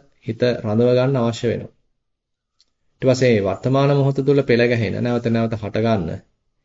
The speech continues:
ඒ විවිධාකාර ධර්මතාවන් මතට අපේ අවධානය යොමු කරමින්, ඒ ධර්මතාවයන් මතම අවධානය පවත්වමින් ඉඳීමේ හැකියාවකුත්,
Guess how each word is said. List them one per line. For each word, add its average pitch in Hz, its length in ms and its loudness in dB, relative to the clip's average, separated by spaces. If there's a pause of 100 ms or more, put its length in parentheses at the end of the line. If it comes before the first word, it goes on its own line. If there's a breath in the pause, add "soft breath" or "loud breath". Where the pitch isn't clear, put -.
(220)
ඒ 110 100 2
විවිධාකාර 131 720 2 (240)
ධර්මතාවන් 120 880 -2 (120)
මතට 104 400 -2 (320)
අපේ 113 400 2
අවධානය 117 540 0
යොමු 101 220 -2
කරමින්, 120 400 0 (800)
ඒ 120 100 2
ධර්මතාවයන් 127 800 0
මතම 117 380 0
අවධානය 113 540 0
පවත්වමින් 120 640 0
ඉඳීමේ 135 420 2
හැකියාවකුත්, 123 680 0